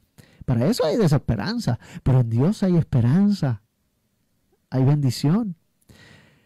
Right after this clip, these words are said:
Ahora, ese es el problema que hay. Satanás trata de distraerte con las cosas mundanas. Él quiere que, que te distraigas de la misión, del propósito, del objetivo, de la misión de Dios.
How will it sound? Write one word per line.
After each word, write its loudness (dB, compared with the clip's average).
Ahora, 0
ese 2
es 4
el 2
problema 2
que 0
hay. 2
Satanás 0
trata 0
de 4
distraerte 0
con 2
las 2
cosas -2
mundanas. -2
Él -2
quiere 0
que, 0
que 2
te 0
distraigas 0
de 0
la 2
misión, -2
del 0
propósito, -2
del 0
objetivo, 0
de 2
la 0
misión -4
de 2
Dios. -2